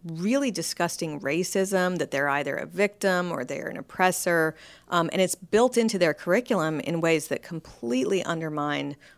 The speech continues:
what I think most normal Americans want their children to be taught. And it's good that there is that awakening. And it's good that people are caring more about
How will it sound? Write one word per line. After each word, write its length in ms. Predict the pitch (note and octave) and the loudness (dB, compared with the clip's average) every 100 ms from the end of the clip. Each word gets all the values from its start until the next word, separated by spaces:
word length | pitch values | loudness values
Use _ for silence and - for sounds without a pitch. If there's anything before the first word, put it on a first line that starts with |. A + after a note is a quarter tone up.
| _ - | _ -16
what 420 | E3+ E3+ D#3+ - | 2 6 6 6
I 80 | E3 | -2
think 180 | D#3+ D#3+ | 0 0
most 320 | F3 E3+ - | 2 2 0
normal 540 | E3+ E3+ E3+ E3 D#3 | -2 0 2 2 2
Americans 640 | - D#3 C#3+ C#3+ D3+ D3 - | 0 -2 -2 -2 -4 -8 -4
want 200 | D3 C#3+ | -6 -4
their 120 | D3 | -8
children 380 | - C#3+ C#3+ C#3+ | -6 -4 -4 -6
to 80 | |
be 120 | - C3 | -8 -10
taught. 460 | - C3+ - - - | -8 -6 -6 -6 -2
And 80 | F#3 | -2
it's 180 | F3 - - - D#3+ | -2 -10 -16 -20 -8
good 280 | C#3+ F#3+ F#3 | 6 8 10
that 160 | D#3+ - | 6 0
there 140 | D3 | 0
is 140 | C#3 - | 0 0
that 160 | - | -2
awakening. 460 | - A#2 - - - | 0 -4 -4 -10 -6
And 120 | E3 | -2
it's 180 | E3+ - | -2 -2
good 380 | - D#3 F#3 F3+ | -6 6 8 8
that 100 | E3 | 6
people 260 | E3 D#3+ D3 | 2 -2 -4
are 60 | |
caring 440 | - - D3 C3+ C#3 | -2 -4 -2 -2 -2
more 420 | C#3 C3+ C3+ C3+ - - _ - | 0 0 -2 -6 -16 -20 _ -4
about 580 | E3 - D#3+ D3 C#3+ | -2 2 4 6 4